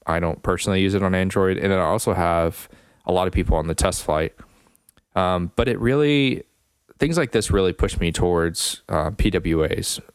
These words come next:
all the time. I absolutely love the App Store, be able to do a lot of things on there.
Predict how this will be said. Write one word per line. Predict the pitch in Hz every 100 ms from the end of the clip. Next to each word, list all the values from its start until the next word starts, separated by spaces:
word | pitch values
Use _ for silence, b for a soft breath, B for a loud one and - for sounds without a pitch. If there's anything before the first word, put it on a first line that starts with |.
| _ -
all | 82
the | 73
time. | - 62 107 - b b b b b b b _ _ -
I | 98 101 101 -
absolutely | 120 - 113 95
love | 92 87
the | 87
App | 76 -
Store, | - 82 80
be | 85
able | 82 80
to | 78
do | - 78 78 73 - -
a | 82
lot | 80 80
of | 80
things | - 80 78
on | 78 73
there. | 73 71